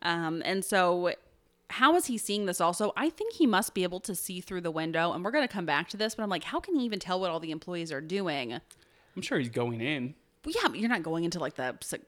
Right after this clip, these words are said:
Speaker 1: sequestered, secluded, whatever, you know, the blocked off areas.
Speaker 2: Yeah.
Speaker 1: Okay, so
Speaker 2: He's
Speaker 1: the,
Speaker 2: casing the joint. He's
Speaker 1: he
Speaker 2: doing
Speaker 1: is
Speaker 2: whatever.
Speaker 1: whatever he's doing to case. All right, so they knew there's an alarm system.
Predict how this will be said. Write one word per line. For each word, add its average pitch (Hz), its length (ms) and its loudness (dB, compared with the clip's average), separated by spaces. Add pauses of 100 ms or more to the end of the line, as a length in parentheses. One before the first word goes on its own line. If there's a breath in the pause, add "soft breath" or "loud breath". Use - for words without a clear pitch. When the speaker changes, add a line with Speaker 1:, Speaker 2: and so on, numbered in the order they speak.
(420)
Speaker 1:
sequestered, - 840 -8
secluded, 180 680 -2
whatever, 151 400 4
you 202 80 0
know, 151 160 0
the - 100 -8
blocked 156 300 0
off 123 120 -6
areas. 120 540 0 (140)
Speaker 2:
Yeah. 131 320 0
Speaker 1:
Okay, 165 320 -2 (100)
so 185 520 4 (680 soft breath)
Speaker 2:
He's 220 140 4
Speaker 1:
the, 214 100 2
Speaker 2:
casing 240 380 4
the 123 80 0
joint. 123 320 -4
He's 117 140 0
Speaker 1:
he 98 40 -2
Speaker 2:
doing - 220 6
Speaker 1:
is - 20 0
Speaker 2:
whatever. 123 480 -2 (340)
Speaker 1:
whatever 285 300 4
he's 214 180 -4
doing 156 220 0
to - 60 -6
case. - 360 -12 (300 loud breath)
All 226 60 2
right, 202 200 10
so 240 120 10
they 247 180 8
knew 277 160 10
there's 320 220 4
an 254 80 4
alarm 170 400 2
system. - 560 -6